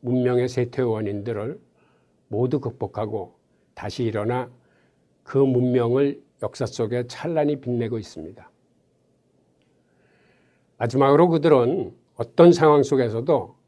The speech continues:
항상 단결하는 강한 결속력을 지니고 있습니다. 도전과 응전의 개념이야말로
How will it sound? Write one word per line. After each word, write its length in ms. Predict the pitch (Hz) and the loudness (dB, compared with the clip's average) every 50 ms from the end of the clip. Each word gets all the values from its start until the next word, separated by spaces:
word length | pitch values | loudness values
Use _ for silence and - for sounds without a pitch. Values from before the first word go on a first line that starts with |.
| _ | _
항상 500 | _ - - 226 196 - 175 165 160 143 | _ -6 -4 -4 0 2 2 4 4 2
단결하는 760 | 120 - 127 123 123 127 120 117 113 120 139 156 131 82 73 - _ _ _ _ _ _ _ _ _ | 0 0 0 2 2 2 0 0 0 0 0 0 0 -2 -4 -10 _ _ _ _ _ _ _ _ _
강한 580 | - - - 123 131 143 151 151 147 127 - - | -10 -4 0 4 6 6 6 6 4 2 0 -4
결속력을 720 | - - 123 120 - 160 147 147 147 147 143 143 151 139 | -6 -8 -6 -4 -2 0 2 2 4 4 4 2 2 0
지니고 300 | - 135 131 123 117 117 | -2 -2 -2 -2 -2 -4
있습니다. 500 | - - - 87 87 110 123 - - _ _ _ _ _ _ _ _ _ _ _ _ _ _ _ _ _ _ _ _ _ _ _ _ _ _ _ _ _ _ _ | -6 -10 -12 -12 -12 -12 -14 -16 -18 _ _ _ _ _ _ _ _ _ _ _ _ _ _ _ _ _ _ _ _ _ _ _ _ _ _ _ _ _ _ _
도전과 460 | - 120 120 131 143 143 135 151 151 | -6 0 4 6 6 8 8 8 8
응전의 500 | 139 135 139 139 131 135 131 131 131 131 | 8 6 4 2 2 2 2 4 2 2
개념이야말로 1080 | 127 127 123 120 120 120 120 117 113 110 107 107 120 127 139 135 117 123 165 220 247 - | 2 0 0 0 0 0 0 -2 -2 -4 -4 -4 -4 -2 -2 -2 -2 -4 -6 -8 -10 -14